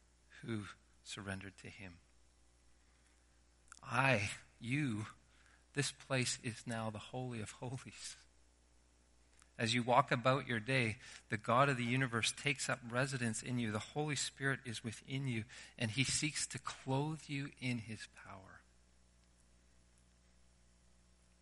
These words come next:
What space does fear have then when we remember that we stand in that place,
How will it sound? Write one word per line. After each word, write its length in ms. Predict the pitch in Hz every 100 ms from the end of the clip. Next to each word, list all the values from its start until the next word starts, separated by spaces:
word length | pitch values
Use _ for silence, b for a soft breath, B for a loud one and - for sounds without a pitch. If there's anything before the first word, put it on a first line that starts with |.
| - -
What 140 | -
space 380 | - - 123 123
does 180 | - 101
fear 300 | - 143 120
have 320 | 98 95 90
then 220 | 101 90 87 - - - - - b b b b -
when 180 | 110 104
we 100 | 104
remember 500 | 104 110 117 110 98
that 200 | 98 113
we 100 | 110
stand 420 | - 113 113 110
in 160 | 98
that 200 | 95 110 -
place, 400 | - - - -